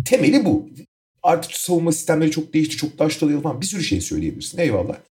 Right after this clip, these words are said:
Fakat şöyle de bir durum var. Mikal Bridges'la ilgili, biliyorsun benim evladımdır, çok severim. Yani kötülemek için söylemiyorum. Çok da değerli. Fakat Mikal Bridges aynı zamanda bir Kawhi değil.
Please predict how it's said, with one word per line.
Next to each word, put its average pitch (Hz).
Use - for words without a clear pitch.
Fakat 269
şöyle 277
de 202
bir 143
durum 113
var. 160
Mikal 151
Bridges'la 202
ilgili, 92
biliyorsun 156
benim 147
evladımdır, 151
çok 156
severim. 82
Yani 85
kötülemek 120
için 123
söylemiyorum. 123
Çok -
da 160
değerli. 95
Fakat 170
Mikal 170
Bridges 208
aynı 185
zamanda 131
bir 160
Kawhi 123
değil. 104